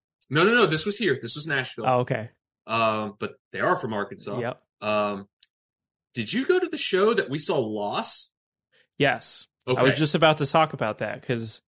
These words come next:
Speaker 2: that would, probably would have been the first Doom show I ever
Speaker 1: Mm-hmm.
Speaker 2: it, would, did they play? Was that the
Speaker 1: That
Speaker 2: one?
Speaker 1: was,
Speaker 2: Was it
Speaker 1: was that
Speaker 2: Weed Eater?
Speaker 1: Vitus?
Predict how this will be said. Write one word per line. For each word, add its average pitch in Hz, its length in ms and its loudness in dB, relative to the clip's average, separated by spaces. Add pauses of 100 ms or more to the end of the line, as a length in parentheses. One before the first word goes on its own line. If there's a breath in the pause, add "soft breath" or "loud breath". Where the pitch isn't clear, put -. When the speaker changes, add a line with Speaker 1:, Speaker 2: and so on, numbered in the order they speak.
(600)
Speaker 2:
that 139 260 4
would, 147 140 -2
probably 160 240 4
would 143 140 8
have 131 100 4
been 135 140 2
the 123 80 2
first 123 300 -2
Doom 123 200 -2
show 110 220 -6
I 104 120 -6
ever 104 100 -4
Speaker 1:
Mm-hmm. 151 480 -6
Speaker 2:
it, 139 180 0
would, 143 160 2
did 135 100 0
they 175 120 6
play? 185 340 4
Was 151 160 2
that 208 140 2
the 233 60 6
Speaker 1:
That 202 60 8
Speaker 2:
one? 196 80 4
Speaker 1:
was, 202 100 6
Speaker 2:
Was 156 120 2
it 147 140 0
Speaker 1:
was 120 140 -2
that 139 100 4
Speaker 2:
Weed 170 60 0
Eater? - 80 2
Speaker 1:
Vitus? - 460 2